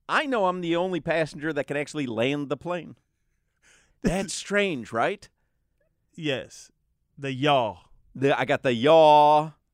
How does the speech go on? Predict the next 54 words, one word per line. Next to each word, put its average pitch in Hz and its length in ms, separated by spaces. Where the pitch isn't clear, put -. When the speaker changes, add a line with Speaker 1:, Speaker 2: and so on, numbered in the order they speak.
Speaker 2:
No, 123 340
Speaker 1:
I 135 60
Speaker 2:
not 143 80
Speaker 1:
got - 20
Speaker 2:
at 120 120
all. 107 360
Speaker 1:
the, 95 60
the 101 80
Speaker 2:
You 101 40
Speaker 1:
rudder. 143 460
Speaker 2:
You 196 160
can't 233 260
open 214 280
that 196 220
door, 170 360
but 117 220
you're 170 80
gonna 156 160
land 151 280
the 143 60
plane. 120 320
Speaker 1:
It's 175 180
not 262 200
that 247 100
I 226 120
can't 247 460
open 139 300
the 127 80
door. 131 340
I 139 80
don't 165 220
want 151 240
the 147 80
pressure 147 720
of 104 200
opening 107 420
the 101 80
door. 92 340
Speaker 2:
But - 200
you 226 100
want 214 240
two 214 160
hundred 180 200
people's 151 380
lives 151 380
in 120 100
your 113 140
hands. 104 300
Speaker 1:
Feel 254 160
like 202 180
I 165 60
can 139 120
handle 98 320
it. - 80